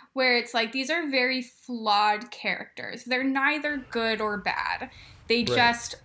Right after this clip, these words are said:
Speaker 1: are. They're imperfect, and that is what makes them so relatable. And, and so I, I think it's important to recognize that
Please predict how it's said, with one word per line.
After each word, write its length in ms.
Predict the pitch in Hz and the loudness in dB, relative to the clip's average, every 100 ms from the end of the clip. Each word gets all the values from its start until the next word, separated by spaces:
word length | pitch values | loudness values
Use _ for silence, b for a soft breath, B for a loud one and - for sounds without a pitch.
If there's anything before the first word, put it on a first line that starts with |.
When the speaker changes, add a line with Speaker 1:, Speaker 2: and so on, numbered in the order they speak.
| - | -4
Speaker 1:
are. 420 | 196 190 - 220 | 0 2 0 -2
They're 200 | 214 208 - | -2 -4 -2
imperfect, 1040 | 233 240 240 - 208 202 214 202 - - - B B - | 0 0 0 -2 -4 -2 0 0 -2 -8 -10 B B -4
and 260 | 226 214 | -2 0
that 400 | 196 214 202 208 - - | 2 4 6 4 0 -6
is 440 | 220 208 196 190 - | -2 0 -2 -6 -8
what 460 | 220 196 220 220 | -6 0 4 4
makes 360 | 233 196 208 - | 2 -2 -2 -4
them 180 | 226 220 | -4 -4
so 480 | - - 214 208 196 | -6 -4 -2 -2 -2
relatable. 960 | 196 202 196 202 196 - - - - 247 - _ _ _ - - - | -6 -8 -6 -4 -4 -6 -6 -6 -6 -10 -14 _ _ _ -18 -16 -2
And, 520 | 254 233 220 214 214 - - - - - | 2 4 4 4 0 -2 -6 -20 -20 -6
and 180 | 262 254 | 0 2
so 360 | 240 240 220 208 - | 4 4 4 2 0
I, 100 | - | 0
I 40 | 240 | 0
think 200 | 240 220 | -2 -2
it's 160 | 214 | -2
important 680 | 220 220 - 226 240 220 - | -4 -6 -4 -4 -4 -8 -10
to 480 | - 226 208 208 208 - | -8 -2 -2 -2 -6 -4
recognize 1200 | 302 254 240 294 285 269 220 208 208 214 233 - - | -2 2 2 2 2 4 4 2 0 -4 -6 -10 -10
that 560 | 208 214 196 196 202 | -2 2 4 4 2